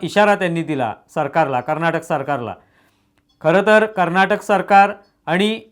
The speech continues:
अ, केंद्र सरकार यांच्यातलं हे प्रकरण होतं, पण त्याच्यामध्ये नरेंद्र मोदींचं नाव आणून त्या निमित्ताने नरेंद्र मोदींवर कशी चिखलफेक करता येईल, बदनामी कशी करता येईल, असा प्रयत्न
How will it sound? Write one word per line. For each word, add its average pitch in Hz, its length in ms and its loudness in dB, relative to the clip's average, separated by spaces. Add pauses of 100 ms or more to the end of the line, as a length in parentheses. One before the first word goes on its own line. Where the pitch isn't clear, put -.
(180)
अ, 170 200 0
केंद्र 196 380 0
सरकार 143 440 -2 (120)
यांच्यातलं 160 560 -2
हे 214 60 4
प्रकरण 190 400 -2
होतं, 156 240 -4
पण 160 140 -6
त्याच्यामध्ये 202 460 -2
नरेंद्र 208 460 0
मोदींचं 208 520 -2
नाव 185 220 4
आणून 160 300 -2 (460)
त्या 175 120 2
निमित्ताने 202 680 0
नरेंद्र 180 420 -2
मोदींवर 202 420 -2
कशी 208 220 -6
चिखलफेक 190 580 -2
करता 156 240 -2
येईल, 117 240 -8 (340)
बदनामी 202 420 -2
कशी 202 220 -6
करता 156 300 -2
येईल, 117 280 -8 (580)
असा 220 220 4
प्रयत्न 220 560 0